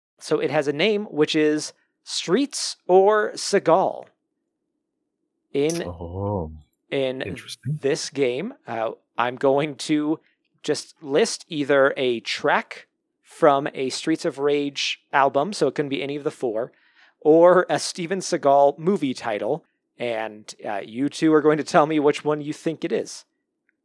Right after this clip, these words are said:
Speaker 3: Okay.
Speaker 1: Uh,
Speaker 2: Sounds good.
Speaker 1: so the first one is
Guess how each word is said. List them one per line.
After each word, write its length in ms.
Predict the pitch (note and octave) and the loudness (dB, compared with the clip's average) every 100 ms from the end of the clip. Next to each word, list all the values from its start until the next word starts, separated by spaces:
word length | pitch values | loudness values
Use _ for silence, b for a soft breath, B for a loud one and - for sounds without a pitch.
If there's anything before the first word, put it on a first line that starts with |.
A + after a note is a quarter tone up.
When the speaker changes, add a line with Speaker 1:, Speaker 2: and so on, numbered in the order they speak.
| - | -14
Speaker 3:
Okay. 500 | A#2 F#2+ - D#3 D3 - _ _ _ _ _ _ | -10 -10 -8 -8 -8 -12 _ _ _ _ _ _
Speaker 1:
Uh, 60 | A2 | -8
Speaker 2:
Sounds 300 | B2 D3+ - | -6 -6 -4
good. 240 | F#2 A#2 - _ _ _ - | -2 -2 -4 _ _ _ -16
Speaker 1:
so 220 | - G#2 | -10 -10
the 80 | - | -8
first 340 | - D#3+ - | -2 -2 0
one 220 | E3 E3+ | 2 2
is 340 | E3+ C3+ A#2+ | 0 -4 -4